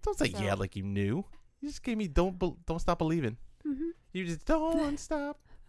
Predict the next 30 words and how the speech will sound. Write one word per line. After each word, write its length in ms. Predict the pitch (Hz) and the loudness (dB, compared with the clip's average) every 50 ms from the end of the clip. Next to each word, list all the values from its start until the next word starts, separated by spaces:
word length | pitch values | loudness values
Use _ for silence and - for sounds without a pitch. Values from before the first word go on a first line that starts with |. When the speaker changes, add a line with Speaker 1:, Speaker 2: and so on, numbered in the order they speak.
| - - - - | -20 -20 -8 -2
Speaker 1:
Believe." 520 | - 285 269 269 277 285 302 311 320 - - | 0 0 2 2 2 2 2 2 0 2 6
That, 260 | 143 151 180 190 - | 8 8 8 8 6
you 100 | 156 165 | 2 2
think 240 | - 180 170 147 - | 2 2 2 2 2
they'd 340 | - 113 123 139 147 - - | 4 4 6 6 4 2 2
play 180 | - 156 151 139 | 4 6 6 8
that 260 | 127 123 117 127 139 - | 8 8 8 8 8 6
Speaker 2:
Oh, 40 | |
Speaker 1:
after 240 | - 139 139 131 151 135 | 6 6 6 6 6 6
Speaker 2:
yeah. 60 | 120 | 4
Speaker 1:
a 20 | |
victory? 440 | 110 101 117 127 143 - 160 165 170 | 6 6 6 6 6 4 2 2 2
Speaker 2:
Sorry. 300 | 185 370 381 381 381 381 415 359 | 2 2 2 0 0 -2 -2 -2
Okay, 260 | 269 - 254 226 208 214 | -2 0 0 0 0 0
so 140 | - 214 208 | -2 -2 -4
it's 120 | 214 - - | -4 -6 -8
not 100 | 226 226 | -8 -6
on 60 | 220 | -6
the 80 | 226 208 | -6 -6
same 200 | - 233 214 208 | -6 -6 -6 -4
level. 200 | 196 175 160 156 165 190 | -4 -4 -4 -4 -6 -8
Okay, 200 | 185 - 196 180 | -8 -10 -12 -12
I 40 | 185 | -10
get 120 | 202 - | -4 0
Speaker 1:
No, 80 | 147 151 | 0 2
Speaker 2:
it. 40 | 120 | 4
Speaker 1:
not 180 | 131 151 127 | 4 4 4
at 100 | 101 98 | 2 0
all. 320 | - 107 135 117 87 92 - | -2 -2 -2 -2 -2 -4 -8
Speaker 2:
Mm-mm. 360 | 247 262 - - 208 208 208 | -10 -12 -12 -12 -14 -16 -16